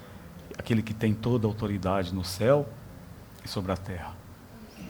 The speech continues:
Ele também tem autoridade sobre a morte.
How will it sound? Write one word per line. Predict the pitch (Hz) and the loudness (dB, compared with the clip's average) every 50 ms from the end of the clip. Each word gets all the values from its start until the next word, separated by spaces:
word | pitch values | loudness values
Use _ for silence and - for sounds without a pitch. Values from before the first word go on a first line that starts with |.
| - - - - - - - - - - - - - - - - - - - - - - - - - - - - - | -12 -12 -12 -12 -12 -14 -14 -14 -16 -16 -16 -18 -18 -18 -18 -18 -18 -18 -16 -16 -16 -16 -16 -18 -18 -18 -12 -2 2
Ele | 131 165 180 | 2 2 4
também | - - 180 147 127 143 175 185 151 113 | 6 6 6 8 8 8 8 8 6 6
tem | - 127 131 | 6 4 4
autoridade | 131 123 127 135 120 117 101 113 123 147 175 - | 4 4 4 4 4 4 8 8 8 8 8 6
sobre | - - 170 160 151 156 | 2 2 2 4 6 6
a | 151 | 6
morte. | 117 92 92 92 90 92 - - - - - - - | 6 6 4 2 0 -4 -4 -4 -2 -2 -2 -4 -8